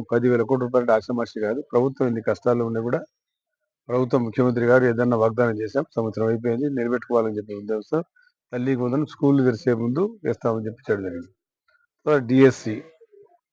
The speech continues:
డిఎస్సి ఎగ్జామ్స్ కూడా జరుగుతూ ఉన్నాయి. డిఎస్సి మన ఎంప్లాయ్‌మెంట్ జరిగితే ఎక్కడ వస్తుంది? ఎందుకు కోర్టు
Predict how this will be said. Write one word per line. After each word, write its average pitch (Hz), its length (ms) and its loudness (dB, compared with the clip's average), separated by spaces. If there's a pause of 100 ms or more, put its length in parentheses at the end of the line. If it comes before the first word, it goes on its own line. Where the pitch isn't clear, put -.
(760)
డిఎస్సి 147 420 6
ఎగ్జామ్స్ 135 360 6
కూడా 139 160 6
జరుగుతూ 117 240 2 (100)
ఉన్నాయి. 104 180 -2 (580)
డిఎస్సి 139 380 2 (100)
మన 143 100 6 (100)
ఎంప్లాయ్‌మెంట్ 139 420 4
జరిగితే 131 240 2
ఎక్కడ 131 180 4
వస్తుంది? 127 260 2
ఎందుకు 135 280 2
కోర్టు 135 180 4